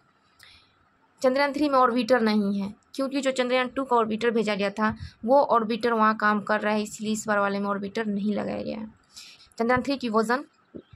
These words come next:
उनचालीस सौ केजी है। चंद्रयान थ्री में थ्री मॉड्यूल्स हैं,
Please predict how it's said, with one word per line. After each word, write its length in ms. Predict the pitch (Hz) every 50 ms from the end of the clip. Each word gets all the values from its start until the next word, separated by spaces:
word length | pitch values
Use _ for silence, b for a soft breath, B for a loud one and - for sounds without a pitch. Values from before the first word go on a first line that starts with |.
| _ _ -
उनचालीस 340 | 214 208 - 208 208 214 220
सौ 60 | 214 208
केजी 260 | - 190 185 190 196
है। 120 | 202 214
चंद्रयान 1040 | 226 - _ _ _ _ _ _ _ - - - - - _ _ - 240 240 269 269
थ्री 100 | 285 285
में 140 | 262 277 269
थ्री 160 | - 277 277
मॉड्यूल्स 460 | 269 254 254 247 247 254 254 - - - - - -
हैं, 180 | 262 247 254